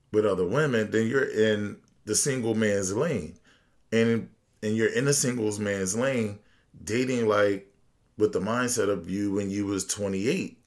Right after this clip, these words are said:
when you was thirty-two, thirty-three, thirty-four, thirty-five, you're still looking at,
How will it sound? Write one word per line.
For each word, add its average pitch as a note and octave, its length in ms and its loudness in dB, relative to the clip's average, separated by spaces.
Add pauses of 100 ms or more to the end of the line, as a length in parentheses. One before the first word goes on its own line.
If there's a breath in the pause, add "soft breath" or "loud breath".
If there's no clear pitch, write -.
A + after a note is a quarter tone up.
when F#2+ 180 -6
you F#2+ 140 -2
was F#2+ 220 -2
thirty-two, G#2 880 0
thirty-three, G#2 580 -2
thirty-four, G#2 440 0
thirty-five, G2+ 540 -6
you're G2+ 120 -4
still G#2+ 220 -2
looking G#2+ 300 -4
at, F#2 240 -6